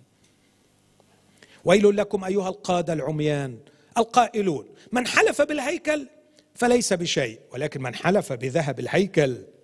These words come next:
يلتزم." عارفين الفتاوي دي اللي تغيظ؟ لما عارفين ال-، ال-، الأسلوب ده في كل الديانات،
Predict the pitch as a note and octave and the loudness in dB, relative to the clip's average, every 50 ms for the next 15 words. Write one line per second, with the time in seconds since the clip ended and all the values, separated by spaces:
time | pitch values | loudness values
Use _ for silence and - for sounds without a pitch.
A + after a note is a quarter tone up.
0 | _ D3+ B2+ A#2 G#2 - - - C3 D3 C#3 D#3 A2+ G2+ F2+ - - - - A#2 | _ -8 -8 -8 -8 -10 -12 -10 -6 -4 -2 -4 -4 -4 -10 -18 -20 -18 -16 -14
1 | - - E3 D3 C3 A#2+ - C3 A#2 - D#3 E3 F3 F3+ D3+ C#3 D#3 F3+ F#3 E3+ | -6 -2 0 0 0 0 -2 -4 -2 2 2 2 2 2 -2 -4 -6 -8 -8 -8
2 | D#3 - - - G#3 A#3+ G#3 - - - _ - - - - - - - C#3 C#3 | -10 -10 -8 -8 -8 -8 -10 -12 -16 -18 _ -20 -20 -20 -20 -20 -20 -18 -14 -12
3 | C#3+ D#3 D3+ - A#3 A#3 A#3+ A#3 A#3+ A3+ - - - - - - - _ _ _ | -10 -10 -6 -4 0 0 2 0 0 -2 -8 -16 -20 -20 -20 -20 -20 _ _ _
4 | _ _ F#3 E3+ - - - F#3 F3 - G#3+ - - G#3 B3+ C#4 C#4 - - C4+ | _ _ -14 -14 -14 -10 -10 -8 -2 0 0 0 0 0 -2 -2 -2 -4 -6 -6
5 | D#4 - - - _ _ _ _ _ _ _ _ _ _ - - F#3+ E4 G4+ G4+ | -8 -8 -12 -20 _ _ _ _ _ _ _ _ _ _ -8 -4 -2 0 0 0
6 | F4 - - C4 B3+ C4 C4+ D4 C4+ - - | -2 -4 -6 -6 -6 -6 -8 -8 -10 -14 -18